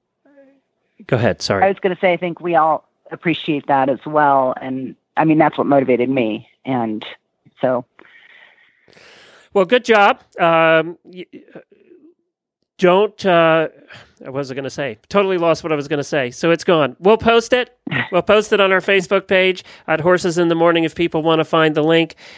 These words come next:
Speaker 1: And if you wanna help Remy and Mary out, you can do that. So th-,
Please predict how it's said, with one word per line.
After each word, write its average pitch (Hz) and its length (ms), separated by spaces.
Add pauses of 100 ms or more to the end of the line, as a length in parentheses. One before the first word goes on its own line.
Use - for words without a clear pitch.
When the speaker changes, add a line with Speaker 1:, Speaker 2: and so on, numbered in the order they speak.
Speaker 1:
And 139 160
if 165 120
you 156 140
wanna 151 240
help 156 260
Remy 156 420
and 135 220
Mary 143 380
out, 139 300
you 127 240
can 120 380
do 107 220
that. 95 320
So 135 220
th-, - 160